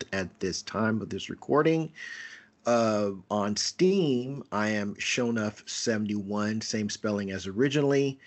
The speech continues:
And again, I neglected to bring my Nintendo friend code, <laughs> so hopefully at some point I will throw that up. Um, and really the only game I'm playing on there is, um, when I can, uh, is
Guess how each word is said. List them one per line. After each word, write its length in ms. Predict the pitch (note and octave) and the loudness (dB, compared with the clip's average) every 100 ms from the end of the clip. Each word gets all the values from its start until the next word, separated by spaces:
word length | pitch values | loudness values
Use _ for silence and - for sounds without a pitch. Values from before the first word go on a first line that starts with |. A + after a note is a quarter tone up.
| - - _ _ - | -20 -20 _ _ -2
And 520 | A#2 A#2 A#2 A#2 A#2 - | 2 4 4 2 0 -2
again, 600 | A2 A#2+ E3+ B2+ B2 A#2+ | -2 2 4 4 0 -2
I 120 | G#2+ | -2
neglected 520 | A2 G#2+ A2+ A2 A2 A2+ | -2 0 -2 -2 -4 -6
to 60 | |
bring 300 | F#2+ G#2 G#2 | -2 -2 0
my 180 | G2 G2 | -2 -2
Nintendo 580 | G2 G2 A2+ G2+ F#2+ F2+ | -4 -4 -4 -4 -4 -6
friend 380 | - B2+ B2+ A#2+ | 0 2 2 0
code, 420 | B2+ A2+ A2+ A#2 | 0 2 2 0
<laughs> 20 | |
so 340 | - - C#3+ - D#3 - _ _ - - G#4 - | 0 2 2 2 -6 -8 _ _ -4 2 2 4
hopefully 520 | G3+ F#3 G3+ G3 F#3 | 4 4 4 4 4
at 120 | D#3 D3+ | 0 -2
some 320 | A3+ A#3 F#3 | -2 -2 -2
point 420 | - C3+ B2 A#2+ _ - - - | -6 -4 -4 -8 _ -20 -20 -8
I 140 | A#2+ | -4
will 120 | A#2+ | -2
throw 260 | A#2 B2+ B2+ | -2 -2 0
that 260 | A#2+ A#2 A2+ | 0 -2 -2
up. 240 | A2+ A2 F2 | -4 -4 -6
Um, 640 | A#2 A2+ A2 G#2+ G#2+ G#2+ - | -4 -4 -4 -6 -6 -8 -6
and 220 | A#2 A#2+ | -4 0
really 220 | C#3 C3 | 2 2
the 100 | A2 | 2
only 160 | G#2+ G2+ | -2 -2
game 200 | G#2 G2 | -4 -4
I'm 140 | F#2+ | -6
playing 320 | - G#2 F#2+ | -6 -6 -4
on 200 | F#2 F#2 | -6 -4
there 420 | G2+ G2+ F#2+ F#2+ - | -2 0 0 -2 -4
is, 420 | F#2 F2+ E2+ F2 | -4 -4 -6 -6
um, 420 | F2 E2+ E2 E2+ _ _ _ - | -4 -4 -6 -10 _ _ _ -4
when 140 | G#2 | 0
I 120 | F2+ E2+ | 0 -2
can, 560 | - G2+ F2 D#2+ D#2+ - - - _ - | -2 -2 -2 -6 -10 -16 -20 -20 _ -6
uh, 680 | F2+ E2 E2 D#2 D#2 D#2+ C#2+ _ | -4 -2 -4 -4 -6 -8 -10 _
is 420 | F#2 E2+ D#2+ - | -4 -2 -2 -6